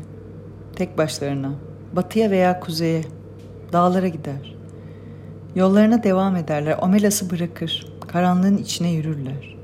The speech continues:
Ve geri gelmezler. Gittikleri yer çoğunuz için mutluluk kentinden bile daha zor tahayyül edilebilen bir yerdir.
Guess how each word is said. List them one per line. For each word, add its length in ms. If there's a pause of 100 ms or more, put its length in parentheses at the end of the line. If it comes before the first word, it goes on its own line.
(500)
Ve 60
geri 260
gelmezler. 880 (840)
Gittikleri 480
yer 260
çoğunuz 400
için 180
mutluluk 420
kentinden 580
bile 180
daha 200
zor 280
tahayyül 480
edilebilen 680
bir 80
yerdir. 640